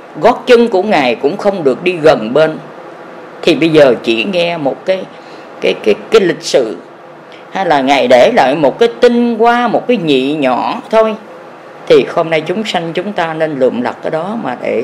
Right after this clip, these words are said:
tu theo Ngài. Sự sám hối ở đây một, bần sĩ sám hối với bản thân hai, sám hối cùng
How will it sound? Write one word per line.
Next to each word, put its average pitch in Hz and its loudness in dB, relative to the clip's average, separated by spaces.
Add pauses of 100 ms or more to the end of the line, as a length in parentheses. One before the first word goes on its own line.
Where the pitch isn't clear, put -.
(120)
tu 156 -4
theo 147 -2
Ngài. - -6 (2250)
Sự 127 4
sám 180 0
hối 190 0
ở 214 2
đây 160 2
một, 131 0 (1400)
bần 139 4
sĩ 110 4
sám 175 2
hối 196 4
với 233 6
bản 135 0
thân 160 2
hai, 175 2 (840)
sám 175 0
hối 170 2
cùng 135 4